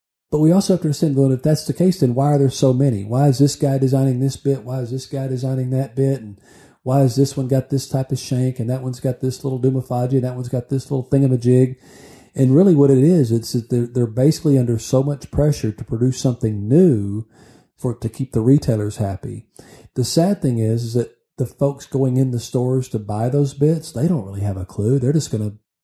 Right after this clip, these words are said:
be shoppers and go buy something that's new and go try it on their horses. And I'm not necessarily opposed to that, except for my biggest thing always is that I tell people, "I don't really care what bit you use.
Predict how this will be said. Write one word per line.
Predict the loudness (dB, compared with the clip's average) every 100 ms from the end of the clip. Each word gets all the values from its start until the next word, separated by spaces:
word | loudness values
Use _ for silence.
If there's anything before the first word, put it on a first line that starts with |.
| _
be | -6
shoppers | -6 -4 -4 -2 -2 -2
and | -2 -2
go | -2
buy | -2 -4
something | -2 -2 -2
that's | -4 -6 -10
new | -2 2 4 2
and | 0 -8 -20 -20 -20 _
go | 0 0
try | 2 -2
it | 0
on | -2
their | -2
horses. | -2 -2 -2 -6 -14 -16 _ -20 -20 -20 _ _ -6
And | -2
I'm | 0
not | 0 0
necessarily | -4 0 0 0
opposed | 0 2 4 4
to | 0
that, | 2 2 2
except | 0 -4 -4
for | -2
my | -2 -4
biggest | 0 0 0 -4 -6
thing | -4 -2
always | -2 0 0
is | 0 0 -2
that | -6 -6 _ -20 _
I | -8
tell | -4 -4 -2
people, | -2 -4 -6
"I | -2
don't | 0 0 0
really | 2 2
care | 0 0 0
what | 0 -2 0
bit | 0 2 2
you | 2
use. | 4 2 0 -4 -12 _